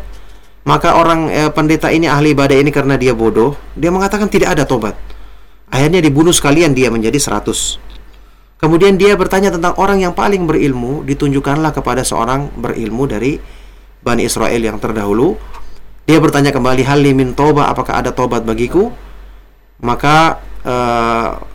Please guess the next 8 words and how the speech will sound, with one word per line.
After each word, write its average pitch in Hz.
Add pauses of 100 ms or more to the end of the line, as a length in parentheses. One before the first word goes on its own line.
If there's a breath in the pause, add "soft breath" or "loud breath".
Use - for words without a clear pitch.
(520)
pendeta, 143
apa 139
ini, 147
orang 139
yang 135
berilmu 135
ini 147
mengatakan, 143